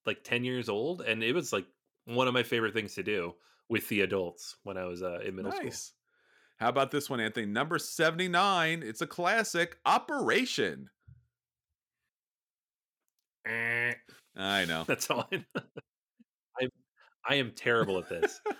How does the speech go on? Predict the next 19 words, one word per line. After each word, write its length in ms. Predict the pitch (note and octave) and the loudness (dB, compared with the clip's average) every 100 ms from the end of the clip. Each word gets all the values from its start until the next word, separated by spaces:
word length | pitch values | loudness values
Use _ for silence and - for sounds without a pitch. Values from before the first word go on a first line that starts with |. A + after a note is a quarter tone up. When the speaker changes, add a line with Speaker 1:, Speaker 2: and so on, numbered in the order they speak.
| - | -8
Speaker 1:
It's 240 | E4+ - - | -10 -10 -10
no 120 | - | -10
good. 240 | G2+ F2 G2 - - - _ | -8 -12 -14 -18 -20 -20 _
Speaker 2:
All 140 | - B2 | 2 4
right. 220 | A2+ A#2 | 4 4
What 160 | C3+ E3+ | 2 4
about 260 | E3 D#3+ | 4 0
this 220 | - E3+ - | 0 -2 0
one? 320 | A2+ G2 G2+ | 0 0 -2
Number 220 | B2+ C#3 | -2 0
seventy-eight. 920 | D3 - D#3+ F3+ F#3+ F3 F#3+ C3 A#2+ - - | -2 0 0 2 0 2 4 4 2 -6 0
I 60 | |
don't 100 | C#3+ | 0
know 80 | B3+ | 2
if 80 | G#4+ | 0
you 80 | A#3 | 0
would 120 | F3+ - | -2 -2
consider 500 | E3+ - E3 D3+ C#3 | -8 0 2 6 4
it 80 | C3+ | 4